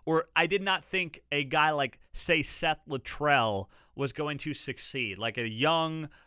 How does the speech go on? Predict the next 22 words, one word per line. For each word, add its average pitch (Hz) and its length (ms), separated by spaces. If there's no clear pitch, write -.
upcoming, 151 840
more 147 480
run 156 280
and 151 220
gun, 151 400
air 156 300
raid 147 320
style 135 540
offense, 131 960
knows 147 300
the 139 100
state 156 220
of 135 60
Texas - 440
really 135 260
well. 123 280
Like, 123 160
that 214 240
didn't 277 200
seem 214 320
to 175 100
me 170 460